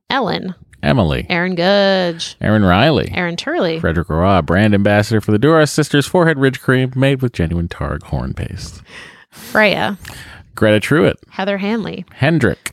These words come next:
Speaker 1: Jackie G.
Speaker 2: Jennifer Sika.
Speaker 1: Jennifer Steele.
Speaker 2: Janie Fick.
Speaker 1: Jesse Hendricks.
Speaker 2: Jessica Mal-, Manolovich.
Speaker 1: Joanna Rao.
Speaker 2: Julia Schulenberg.
Speaker 1: Schulenberg.
Speaker 2: Schulenberg, I knew that.
Speaker 1: Julie McLaren.
Speaker 2: We just talked about her.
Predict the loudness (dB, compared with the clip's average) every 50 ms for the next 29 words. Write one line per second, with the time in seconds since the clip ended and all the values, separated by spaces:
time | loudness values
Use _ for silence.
0 | _ -8 -4 -2 -2 -2 -2 -6 -6 -6 -4 -4 -4 -4 -6 -8 -12 -18 _ _
1 | -2 0 2 2 2 2 2 2 0 2 2 0 0 -2 -4 -8 -6 -4 -4 -4
2 | -4 -4 -4 -6 -4 -4 -2 -2 -2 -2 -2 -4 -6 -8 _ _ -2 0 2 2
3 | 2 2 2 0 -2 -2 -4 -10 -10 -6 -4 -2 -2 0 0 0 0 0 -2 -4
4 | -6 -6 -8 -8 -10 -10 -8 -4 0 0 2 2 2 0 0 2 2 2 2 2
5 | 0 0 -2 -2 -2 0 2 2 4 4 4 2 2 2 0 0 -2 -4 -8 -4
6 | -4 -4 -4 -4 -6 -6 -8 -10 -8 -4 -4 -2 -2 -2 -2 -2 -2 -2 -4 -4
7 | -2 -2 -2 -2 -4 -6 -6 -10 -10 -4 -2 0 2 2 2 0 0 2 2 2
8 | 2 2 2 2 2 2 2 2 2 2 2 0 0 -2 -4 -4 -6 -6 -4 -6
9 | -6 -6 -6 -4 -2 0 2 4 4 2 2 2 2 2 2 2 2 0 0 0
10 | 0 2 2 2 2 2 4 4 4 4 2 0 -2 -4 -10 -16 -12 -8 -6 -4
11 | -4 -4 -4 -4 -6 -8 -8 -8 -6 -6 -6 -6 -6 -8 -8 -6 -6 -6 -6 -6
12 | -4 -2 0 0 0 0 -2 -2 0 2 2 2 2 2 2 4 4 4 4 4
13 | 2 2 0 -2